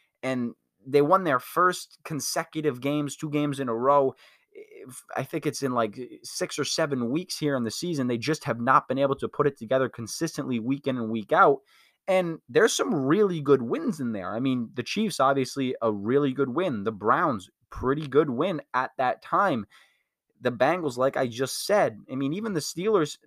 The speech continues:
they've been rolling for a little while here. I don't believe in them, but they have been rolling for a little while. But you look at the losses, and it's Dallas,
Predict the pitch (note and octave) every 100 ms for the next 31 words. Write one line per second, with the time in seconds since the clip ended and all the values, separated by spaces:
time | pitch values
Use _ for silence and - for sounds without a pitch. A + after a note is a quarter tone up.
0 | B2+ - - B2+ F3+ G#3 G#3+ C#3+ C#3+ C#3
1 | B2+ A#2+ C3 A#2+ A#2 A2+ A2+ G#2+ A#2 G#2+
2 | - _ _ _ _ _ _ _ _ _
3 | _ _ A#2+ C3 A2+ G2 F#3 G3+ C3+ C3+
4 | D3 _ A3 G#3+ C#3 D#3 C3 B2+ B2+ A2+
5 | A2+ G#2+ G2 F2+ D#2+ - C#3 C3+ F3 A3
6 | E3 G#2+ G2 G2+ F3 C4+ - A2 F#2+ -
7 | - _ - B2 A#2+ G#2+ C3+ C#3+ C#3 C#3
8 | - -